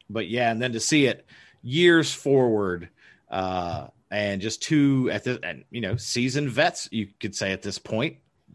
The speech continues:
been in the business for so long and always have classic, classic matches. And this was just an amazing chapter in their story. Hopefully we get more. Um,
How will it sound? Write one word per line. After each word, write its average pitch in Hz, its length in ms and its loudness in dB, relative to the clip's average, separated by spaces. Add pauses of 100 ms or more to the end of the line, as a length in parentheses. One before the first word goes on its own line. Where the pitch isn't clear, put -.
(140)
been 101 120 -8
in 101 60 -8
the 98 80 -8
business 107 380 -6
for 104 100 -12
so 120 240 -4
long 113 320 -2
and 101 240 -8
always 117 440 2
have 98 360 -4
classic, - 640 -6
classic 113 340 -2
matches. 110 420 -6 (360)
And 131 340 0
this 117 160 -4
was 113 160 -2
just 110 380 -4
an 104 140 -4
amazing 104 680 -4
chapter 107 520 0
in 107 240 -4
their 104 180 0
story. 117 600 0 (680)
Hopefully 151 680 4
we 147 160 4
get 151 280 2
more. 160 540 4 (520)
Um, 110 580 4